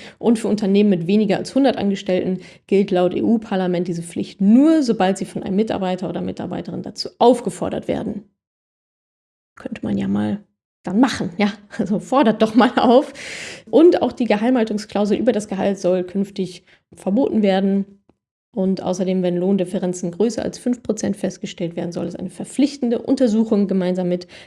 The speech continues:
Arbeitnehmervertretung geben. Also, ihr seht, da wird einiges getan auf E-U-Ebene, um den Gender Pay Gap, ja, einzufangen, entgegenzuwirken, gleiche Bezahlung für gleiche Arbeit zu ermöglichen. Wie finden wir das? Eine richtig, richtig gute Sache.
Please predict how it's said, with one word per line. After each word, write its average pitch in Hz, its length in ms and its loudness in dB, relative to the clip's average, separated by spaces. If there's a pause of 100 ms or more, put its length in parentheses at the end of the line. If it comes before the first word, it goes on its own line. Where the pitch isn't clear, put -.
(160)
Arbeitnehmervertretung 196 1000 -2
geben. - 220 -8
Also, 233 400 0 (300)
ihr 196 100 0
seht, 208 260 0
da 202 240 -2
wird 185 200 -2 (100)
einiges 247 580 0
getan 233 560 -4
auf 202 260 -2
E-U-Ebene, 240 920 2 (400)
um 226 180 2
den 214 140 0
Gender 202 260 0
Pay 190 240 -2
Gap, 180 380 -2
ja, 190 120 -4
einzufangen, 208 560 -2
entgegenzuwirken, 190 1080 -2 (120)
gleiche 208 480 -2
Bezahlung 185 800 -4
für 185 240 -6
gleiche 175 340 -4
Arbeit 190 360 -4
zu - 100 -6
ermöglichen. 180 680 -4 (260)
Wie 214 100 0
finden 262 300 2
wir 247 80 6
das? 226 320 0
Eine 190 240 0
richtig, 220 340 -4
richtig - 240 -6
gute 175 300 -4
Sache. 226 400 -2